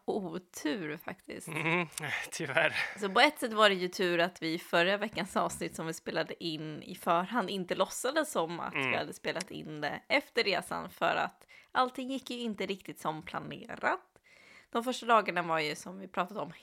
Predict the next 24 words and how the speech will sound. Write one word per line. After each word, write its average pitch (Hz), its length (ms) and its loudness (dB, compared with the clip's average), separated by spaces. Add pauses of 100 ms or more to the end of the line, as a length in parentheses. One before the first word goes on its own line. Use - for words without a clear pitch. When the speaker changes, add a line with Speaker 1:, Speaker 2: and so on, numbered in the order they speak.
Speaker 1:
helt 233 640 -2 (200)
fantastiska. - 720 -6 (560)
Och 202 140 -6
sen 254 260 -4
så 240 200 -8
fick - 200 -10 (600)
vi, 233 600 -6
alltså 254 280 -8
min 240 220 -4
lilla 240 160 -4
familj, 247 540 -6
en 233 240 -2
motgång 240 720 -4
typ 233 220 -10
för 262 120 2
varje 247 340 2
dag 254 220 4
som 262 160 -2
gick. 247 300 -4
Så 254 80 -2
det 220 120 0
slutade 262 500 0
i 226 180 0
att 196 280 -2